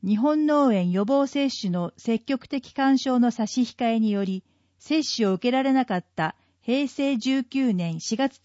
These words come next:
一日までに生まれた二十歳未満の方は、不足回数分を定期接種無料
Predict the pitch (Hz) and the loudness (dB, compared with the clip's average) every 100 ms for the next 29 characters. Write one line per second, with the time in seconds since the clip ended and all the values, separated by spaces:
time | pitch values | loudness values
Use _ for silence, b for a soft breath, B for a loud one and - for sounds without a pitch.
0 | 277 269 277 277 277 269 226 180 180 208 | -4 -2 -4 0 2 2 2 0 0 0
1 | 214 - 196 - 196 208 277 - 285 277 | 0 0 -4 -2 -4 -2 -2 -2 0 4
2 | 277 262 208 170 175 170 175 156 156 _ | 4 4 2 -2 -6 -6 -6 -6 -10 _
3 | _ - - 311 - - 277 262 - 262 | _ -12 -4 -4 -4 -2 0 0 -2 -4
4 | 226 247 240 220 214 - 285 294 - - | -2 0 0 0 -4 -4 -4 -4 -8 -6
5 | 262 - - 175 - 196 214 233 220 | -4 -6 -8 -8 -6 -4 -2 -2 -2